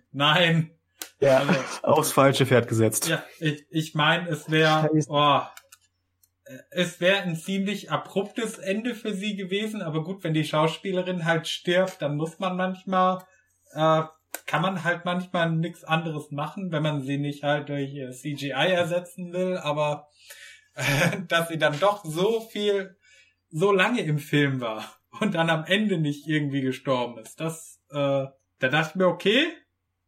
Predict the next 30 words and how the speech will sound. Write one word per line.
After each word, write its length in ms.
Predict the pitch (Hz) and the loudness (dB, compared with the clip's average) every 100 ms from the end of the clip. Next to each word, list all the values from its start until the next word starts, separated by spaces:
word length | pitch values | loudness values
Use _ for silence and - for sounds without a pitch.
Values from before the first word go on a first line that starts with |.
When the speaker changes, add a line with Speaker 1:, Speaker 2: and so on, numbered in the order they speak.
| - | -6
Speaker 1:
Episode 460 | 151 151 165 147 | -4 -2 0 0
neun 320 | 127 135 190 | 2 2 4
wird 120 | 220 220 | 2 2
interessant, 580 | 220 247 226 233 226 | -2 -2 0 0 0
was 120 | 131 123 | -4 -4
ihr 100 | 127 | -6
mit 160 | 127 | -6
ihr 120 | 143 131 | -4 0
macht. 360 | 135 143 - - _ _ - | 0 -2 -6 -20 _ _ 2
Speaker 2:
Ja, 140 | 147 | 2
genau. 520 | 135 156 139 131 127 156 175 135 - - | 4 2 4 4 2 2 0 0 -8 -20
<laughs> 380 | - 143 - - | -14 -14 -12 -6
Speaker 1:
Denn 220 | 147 139 | -2 -2
Speaker 2:
So. 120 | 156 | 0
Speaker 1:
da 160 | 143 139 | 2 2
haben 180 | 160 175 | 2 -2
sie 140 | 160 | -2
ja, 480 | 160 156 151 156 156 _ _ _ _ - | 0 2 0 -2 -6 _ _ _ _ -6
äh, 180 | 135 131 - - | -4 -4 -8 -2
Material, 680 | 156 185 - 143 143 185 175 | 0 0 -2 2 2 2 0
was 200 | 165 - | -4 -4
sie 200 | 175 165 | -8 -10
für 320 | - 165 165 | -4 -2 -2
Episode 520 | 160 180 156 160 156 | -4 -6 -4 -2 -2
sieben 680 | 135 156 196 208 214 220 - _ _ | -4 -6 -6 -4 -6 -6 -10 _ _
und 280 | 156 156 - | -8 -8 -4
acht, 260 | 180 - - _ - | -6 -6 -12 _ -10
äh, 240 | 160 151 147 | -6 -6 -8
aufgenommen 760 | - 156 175 160 156 160 170 156 | -2 -2 -2 -4 -4 -4 -6 -4
haben, 520 | 160 165 165 165 160 | 0 0 -2 -8 -10